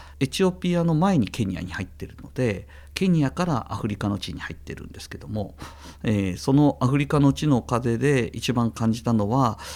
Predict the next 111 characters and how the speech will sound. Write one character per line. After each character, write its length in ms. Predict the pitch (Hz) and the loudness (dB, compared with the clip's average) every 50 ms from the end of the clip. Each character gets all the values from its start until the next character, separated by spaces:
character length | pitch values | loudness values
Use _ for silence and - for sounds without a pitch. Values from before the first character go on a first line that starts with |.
| - - | -12 -6
や 80 | - 180 | -6 -6
っ 40 | - | 2
ぱ 100 | - 262 | 4 4
り 100 | 240 - | 4 4
ケ 160 | - - 240 | 2 4 6
ニ 140 | 233 226 214 | 6 8 8
ア 60 | 170 | 6
の 80 | 139 - | 2 2
コ 160 | - 113 110 | 0 -2 -2
ー 20 | |
ヒ 160 | 107 - - | -2 -2 -4
ー 40 | 104 | -4
は 100 | 92 - | -4 -4
で 100 | - - | -8 -10
す 140 | - - - | -10 -8 -8
ね、 120 | - - - | -10 -8 -4
圧 160 | - 160 - - | -4 -4 -2 0
倒 100 | 220 220 | 0 0
的 220 | 214 220 - - 202 | 0 -2 -2 2 2
に 120 | 202 180 | 2 2
ボ 240 | - - 117 123 131 | 2 2 2 2 2
デ 80 | 165 | 2
ィ 120 | 202 190 175 | 0 -2 0
感 220 | - 117 101 - | -2 -2 -2 -4
が 100 | 65 65 | -6 -10
あ 60 | 65 | -12
る。 100 | - - - - - - - - | -14 -16 -20 -20 -20 -20 -10 -8
そ 80 | 117 | -8
し 80 | 110 - | -6 -4
て 120 | - 104 | -6 -4
ジ 140 | 107 123 107 | -2 -2 -2
ュ 20 | |
ー 40 | 101 | -2
シ 180 | 92 - - 92 | -2 -4 -8 -8
ー 40 | 92 | -8
さ 220 | - - - 78 | -8 -10 -12 -12
が 120 | - 101 | -12 -12
あ 60 | - - | -14 -14
る 100 | - - - - - - - - | -14 -16 -16 -18 -18 -18 -18 -6
と 100 | - 107 | -4 -4
い 20 | 98 | -4
う 40 | 87 | -2
こ 100 | - - | -6 -8
と 100 | - - | -8 -8
な 140 | - - - | -10 -8 -10
ん 80 | - | -12
で 80 | - - | -12 -12
す 100 | - - | -14 -14
け 100 | - - | -14 -12
ど 100 | - 95 | -10 -2
も、 340 | - 131 156 139 110 - - - - - - - - | 0 2 4 4 2 0 -4 -10 -12 -12 -12 -8 -6
で、 100 | - 175 | -6 -4
ケ 220 | - - 285 294 | 0 2 2 2
ニ 200 | 349 349 339 330 | 2 2 2 4
ア 100 | 311 277 | 8 8
も、 460 | 262 294 302 294 269 208 139 - - - - - - - - - | 8 8 8 6 6 6 4 2 -2 -8 -14 -14 -14 -14 -4 2
ま 140 | 156 160 143 | 6 6 6
あ、 40 | |
本 180 | 117 127 139 139 | 8 6 4 4
当 160 | 139 - 151 139 | 4 2 4 4
に 420 | 139 143 139 135 131 123 113 - - | 6 8 8 8 8 8 6 2 -4
エ 80 | - 104 | -10 -10
チ 140 | - - 131 | -4 -2 -2
オ 80 | 120 | -2
ピ 160 | - - 127 | 0 0 -2
ア 60 | 117 113 | -2 0
と 160 | - 117 113 | 0 0 2
同 160 | 113 117 117 | 4 2 2
じ 100 | 117 127 | 2 0
よ 140 | 123 117 110 | 0 0 0
う 20 | 104 | -2
に 80 | - | -4
で 100 | - - | -6 -10
す 180 | 104 - - - | -12 -12 -10 -8
ね、 280 | 85 85 78 69 - - - - - - - | -8 -8 -8 -10 -14 -14 -16 -16 -16 -18 -12
買 160 | - - 120 120 | -6 -2 -2 -2
い 40 | |
付 200 | - - - 135 | -2 -2 0 2
け 20 | 127 | 2
の 80 | 123 | 2
タ 160 | 120 - 120 117 | 2 2 2 4
イ 60 | 117 | 4
ミ 120 | 117 120 117 | 4 4 4
ン 40 | |
グ 100 | 117 117 | 4 2
が 100 | 110 107 | 0 0
難 200 | 98 - - 135 | -2 -2 -4 -4
し 160 | 131 - - 160 | -4 -4 -6 -4
い 60 | 139 | -4
土 100 | 135 127 | -4 -6
地 140 | - - 120 | -4 -2 -2
だ 100 | 117 113 | 0 2
な 140 | 123 139 | 2 2
っ 40 | 147 | 0
て 180 | 143 - - 123 | 0 -2 -2 -2
の 120 | 113 110 | 0 0
は 80 | 101 69 | -2 -2
行 80 | - | -6
っ 40 | - | -8
て 120 | - - 107 | -6 -4 -4
み 100 | 107 - | -4 -4
て 120 | - - | -6 -8
感 200 | - - 107 101 | -8 -6 -6 -8
じ 140 | - - - | -6 -8 -12
る 80 | - - | -12 -8
こ 120 | - 135 | -10 -6
と 120 | - 123 120 | -6 -6 -4
で 120 | - 110 | -4 -6
は 160 | 104 - - | -6 -6 -10
あ 20 | |
っ 40 | - | -12